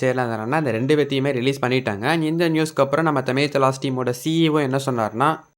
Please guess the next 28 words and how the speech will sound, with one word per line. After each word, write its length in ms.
"இதுக்கப்புறம் 580
நீங்க 180
தமிழ் 360
தலாஸ் 280
டீமை 280
ஒரு 80
புதிய 340
டீமா 340
பார்க்க 320
போறீங்க. 420
இதுக்கு 280
முன்னாடி 320
இந்த 200
மாதிரிலாம் 360
இல்லாம 300
இந்த 220
டைம் 180
நாங்க 240
எல்லாத்தையுமே 520
சேஞ்ச் 220
பண்ணிட்டு 360
ஒரு 160
புது 240
ஸ்ட்ராட்டஜியோட 680
ஒரு 180
பெஸ்ட்டான 540
டீமா 280
வருவோம். 360